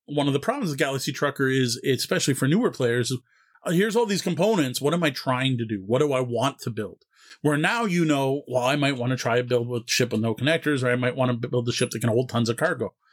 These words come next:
or so on, or has, has the most crew by the time I get back. Note the first awards you don't get anything for. You just earned it. Well, what that does is sets you up for strategy for the rest of the game. Now, when you run Route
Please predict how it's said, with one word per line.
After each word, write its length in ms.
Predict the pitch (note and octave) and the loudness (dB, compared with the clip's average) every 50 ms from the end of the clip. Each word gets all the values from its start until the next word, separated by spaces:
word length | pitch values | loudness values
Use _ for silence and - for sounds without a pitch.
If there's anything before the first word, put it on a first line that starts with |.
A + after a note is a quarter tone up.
| - - - - - | -20 -18 -18 -8 -2
or 100 | - D3 | -2 0
so 240 | C3 - D3 C3 B2 | 2 2 2 2 0
on, 140 | A2+ G#2 G#2+ | 0 -2 -2
or 140 | A#2 B2+ B2+ | -2 -2 0
has, 380 | - D3 D3 C#3 C#3+ C3 A#2 C3 A#2+ | 0 -2 -2 -2 -2 -2 -4 -4 -4
has 260 | C3+ B2+ C#3+ C#3 A#2 A#2+ | -2 0 0 0 0 0
the 100 | C3+ C#3 | 0 2
most 260 | C#3 C#3 C3 - - | 2 2 2 0 -2
crew 300 | - - E3+ F#3 E3+ C3+ | -2 0 2 2 2 2
by 160 | A#2 B2+ A#2+ | 2 0 0
the 120 | A#2+ B2 | 0 0
time 200 | A#2 - B2+ A#2+ | 0 0 0 0
I 60 | A#2+ A#2 | 0 0
get 180 | A2+ A#2 - | 0 -2 -2
back. 220 | - G#2+ F#2 - - _ _ _ _ _ _ _ _ | -2 -4 -6 -8 -14 _ _ _ _ _ _ _ _
Note 320 | - D#3 F3+ A3 D4+ - - | 0 2 2 2 0 -2 -4
the 80 | C4+ - | -4 -4
first 380 | - - - D#4 F4 D#4+ - | -4 -4 -2 -2 0 0 2
awards 400 | F4 D#4 C4+ G#3+ F3+ E3 D#3+ B2+ | 0 2 2 2 2 2 2 0
you 60 | C3+ D#3+ | -2 -2
don't 260 | A3 B3+ C#4+ F3+ B2+ | -2 -2 -4 -4 -4
get 220 | A#2 F3+ F3+ F#3 | -2 -2 0 0
anything 400 | F#3 E3 C#3+ B2+ A2+ - A#2 A2+ | 0 0 0 -2 -2 -4 -6 -8
for. 260 | - - - A2 G2+ | -8 -8 -10 -10 -6
You 140 | A2 A#2+ D3 | -2 0 0
just 240 | C#3 D3 F3 - - - - | 2 2 0 0 -2 -2 -2
earned 320 | D3 D#3 E3 D#3 C3+ G#2+ | 0 2 2 2 0 0
it. 140 | F#2 - _ _ _ _ _ _ _ _ - | -2 -6 _ _ _ _ _ _ _ _ 0
Well, 140 | D3+ D3 D#3 | 0 2 2
what 200 | F#3 A#3 A#3+ - | 2 0 0 2
that 220 | B3+ A#3+ A3+ F3+ | 2 0 0 0
does 260 | F3 D#3 E3 E3+ C#3 | 0 0 0 2 2
is 160 | D3 C3+ - | 0 0 2
sets 300 | - - D#3 E3+ - - | 2 2 0 0 -2 -4
you 160 | G3+ G#3 F#3+ D#3 | -2 0 0 0
up 160 | C3+ C3 - | 0 0 -2
for 140 | - C#3+ B2+ | -4 -4 -2
strategy 560 | - - - B2+ A#2+ C3 C#3 C3+ B2 C#3 C3 | -2 0 0 0 0 0 -2 -2 -2 -4 -2
for 120 | - - | 0 0
the 100 | B2+ B2+ | 0 0
rest 220 | A#2+ B2 A#2+ - - | 2 0 0 -2 -4
of 40 | |
the 80 | - A#2 | -6 -6
game. 340 | A#2 D3 E3+ D#3+ C3 G#2+ G#2+ | -2 0 0 0 0 0 -2
Now, 260 | A#2 C3+ F3 G#3+ A#3+ | -2 -2 0 0 0
when 220 | B3 A#3+ G#3+ F#3 | 2 0 0 0
you 120 | F3 E3 D#3+ | 0 0 0
run 440 | C#3+ C3 C3+ C#3+ D#3+ F3+ E3+ C#3+ B2+ | 0 2 2 0 0 0 -2 -4 -2
Route 280 | B2+ C3 D3+ D#3 - | -2 0 -2 -2 -4